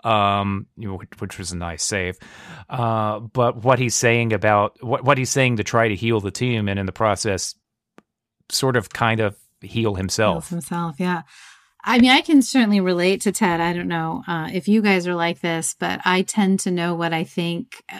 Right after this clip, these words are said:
Speaker 2: as I say it, um, rather than knowing what I think and then saying what I've already thought. It tends to go all together. And so clearly Ted's doing that here, right? There's this parallel process. He's taking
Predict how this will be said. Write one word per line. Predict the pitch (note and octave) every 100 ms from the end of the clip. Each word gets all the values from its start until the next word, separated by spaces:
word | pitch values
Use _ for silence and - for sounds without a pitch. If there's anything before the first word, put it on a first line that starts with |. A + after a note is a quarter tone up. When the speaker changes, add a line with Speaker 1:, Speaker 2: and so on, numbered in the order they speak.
| -
Speaker 2:
as | F3 E3
I | D#3+
say | - E3+ E3 A#3+
it, | D4+ _ _ - - - -
um, | G3+ F#3 F3 D#3+ F3 G#3+ F3+
rather | F3 F3
than | E3+ E3+ D#3+ C#3 _ _
knowing | F3 E3 E3 E3
what | E3 D#3+
I | E3+
think | F3 E3 D#3
and | D#3
then | D#3+ D#3+ D#3 E3 G3+ _ _ _ -
saying | - F#3 F3+ F3+
what | E3+
I've | E3
already | E3 D#3+
thought. | - D3+ E3
It | E3+
tends | - F3 F3 -
to | E3
go | E3 E3
all | E3 E3
together. | C#3+ D#3 D#3 E3
And | D#3+ E3+
so | F3+ E3
clearly | - G#3 F#3 F3 E3 - - - - - - -
Ted's | C4+ B3+ G#3
doing | G3+ A#3+ A3
that | G3+ F#3+
here, | G#3+ G3 F3
right? | F3 -
There's | F3+ F3
this | F3 -
parallel | - F#3+ F#3 F3
process. | - G3 F#3+ G3 F3+
He's | F#3+ -
taking | - G#3+ A3 A3+ A3+ A3 A3